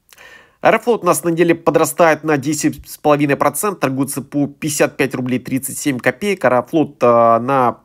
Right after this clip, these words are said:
положительных, конечно, отчётах, э, улетает куда-то у нас в космос. Эм, пол-, положительный отчёт заключается в том, что убыток, э, уменьшается, выручка растёт, э, «Аэрофлот» потихонечку начинает,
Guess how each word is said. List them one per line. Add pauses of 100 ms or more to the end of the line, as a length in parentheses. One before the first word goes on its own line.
(300)
положительных,
конечно,
отчётах,
э,
улетает
куда-то
у
нас
в
космос. (440)
Эм, (920)
пол-,
положительный
отчёт
заключается
в
том,
что
убыток,
э,
уменьшается,
выручка
растёт,
э,
«Аэрофлот»
потихонечку
начинает,